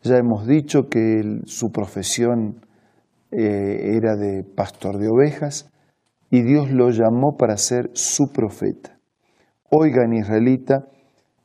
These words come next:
estas palabras que el Señor pronuncia contra ustedes,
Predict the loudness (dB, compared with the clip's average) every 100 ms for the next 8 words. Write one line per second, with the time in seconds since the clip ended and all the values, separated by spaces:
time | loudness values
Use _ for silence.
0 | _ 0 0 -2 -4 0 2 4 4 4
1 | 2 0 -6 0 2 2 2 0 2 0
2 | 0 2 2 4 2 0 0 0 2 0
3 | 0 0 -2 -2 0 0 2 0 -2